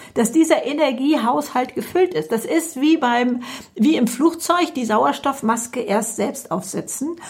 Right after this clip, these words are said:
und dann können wir erst anderen helfen. Also woraus ziehst du Energie? Vielleicht auch aus deinen Hobbys, dass dafür Zeit da ist, weil es dir einfach wichtig ist. Äh, und,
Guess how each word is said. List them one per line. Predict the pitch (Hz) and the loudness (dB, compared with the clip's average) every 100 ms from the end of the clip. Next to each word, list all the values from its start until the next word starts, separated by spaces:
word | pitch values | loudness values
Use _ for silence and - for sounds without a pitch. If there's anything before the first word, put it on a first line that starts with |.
| - - | -18 0
und | 220 214 | 2 4
dann | 202 233 285 320 | 2 2 2 -2
können | - 254 | -4 0
wir | 226 | 0
erst | 220 208 | 0 -2
anderen | 208 208 208 202 | -2 0 0 0
helfen. | 226 247 - 247 214 - - 165 | 0 -2 -6 -6 -6 -8 -14 -6
Also | 196 196 190 - - | 2 4 2 -2 -12
woraus | - 202 269 320 359 349 214 220 277 - | -2 0 4 4 4 2 2 2 0 0
ziehst | 226 190 - | 0 0 -2
du | - | -2
Energie? | 226 196 208 214 320 220 | 2 4 4 4 2 0
Vielleicht | - 220 226 277 - | -4 0 0 0 -4
auch | 285 | -2
aus | - - | -2 -2
deinen | 247 254 240 | 0 0 0
Hobbys, | 359 - 156 - - | 0 0 -2 -6 -4
dass | 240 240 | -4 -2
dafür | 226 254 269 254 | 0 0 -2 -4
Zeit | 262 - 311 339 - | -4 -2 0 0 0
da | 160 156 | 0 0
ist, | - 180 - | 0 -4 0
weil | 240 - | 0 0
es | 220 | -4
dir | 254 - | -4 -2
einfach | 226 220 226 | -2 -2 -2
wichtig | 226 285 - 185 - | -2 -4 -8 -14 -10
ist. | 196 - - - - - - 196 | -10 -10 -14 -14 -14 -14 -12 -8
Äh, | - 226 226 | 2 4 4
und, | - 240 262 - | 4 2 2 0